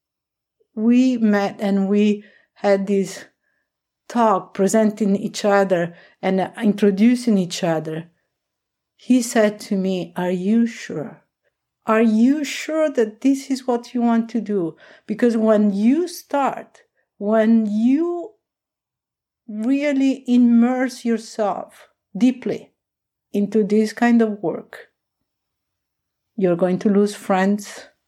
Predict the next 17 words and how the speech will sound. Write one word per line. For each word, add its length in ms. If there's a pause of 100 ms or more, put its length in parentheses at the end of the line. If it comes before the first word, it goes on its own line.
(300)
Maybe 300
you're 260
going 340
to 180
lose 480 (600)
family 460
members. 760 (1600)
Maybe 920 (180)
if 260
your 440 (1400)
loving 520
situation 640
with 200
your 460 (600)
spouse, 800
with 240
the, 280